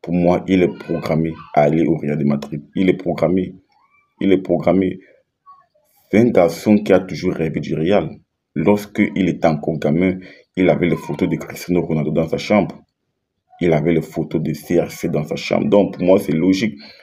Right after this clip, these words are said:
C'est juste une fin. C'est juste un début, euh, un début de carrière. Un début d'une aventure. Donc, moi, je pense que, les amis, le Real de Madrid, c'est un club qui correspond aussi à ses qualités.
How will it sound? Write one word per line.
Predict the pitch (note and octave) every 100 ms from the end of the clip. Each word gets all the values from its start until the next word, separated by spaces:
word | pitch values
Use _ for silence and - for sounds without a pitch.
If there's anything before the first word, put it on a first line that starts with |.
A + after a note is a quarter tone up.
| _ _
C'est | - E2+
juste | G2+ A2 A2+ A2 -
une | F#2+
fin. | F#2+ - F#2 F#2 F#2 - _ _
C'est | E2
juste | G#2 A#2 - G#2+ - - - _ _
un | G2+
début, | F#2+ E2 F#2 D#2 F#2+ G2+
euh, | E2 D2 - -
un | F#2+
début | D2 D#2 C#2+
de | D#2
carrière. | - D2+ F2+ G2 D2+ - _ _ _ _ _ _ _ _
Un | F2+ F#2
début | E2+ D#2+ F2+
d'une | F2 E2
aventure. | D2+ C#2+ - G2+ D#2 - - _ _ _ _ _ _ _ _ -
Donc, | G2+ F2+ - - - _ - -
moi, | -
je | G#2
pense | F#2+ F#2+ F#2+ F#2+
que, | F2+
les | D#2+
amis, | D#2 D#2+ E2 E2 - _
le | E2 D#2+
Real | E2
de | F2
Madrid, | D#2+ D2+ - E2 D#2 - _ _ _ _ _ -
c'est | D#2+
un | E2
club | E2+ E2 D#2+ - - _ _ _ _
qui | - -
correspond | - D#2 D#2 - E2
aussi | D#2 D#2 E2
à |
ses | D#2+ D#2
qualités. | D#2+ D#2+ D2+ G2 D2+